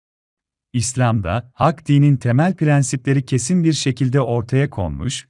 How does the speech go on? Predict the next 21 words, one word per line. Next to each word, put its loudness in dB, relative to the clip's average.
zamana 2
ve 2
mekana 2
göre 2
değişebilecek 0
hükümler 2
din 0
bilginlerinin 2
içtihatlarına 0
bırakılmıştır. -6
Onun 4
kıyamete 2
kadar 2
hak -2
din 2
olarak 2
geçerliliğini 0
sağlayan 0
da 0
bu 2
niteliğidir. -4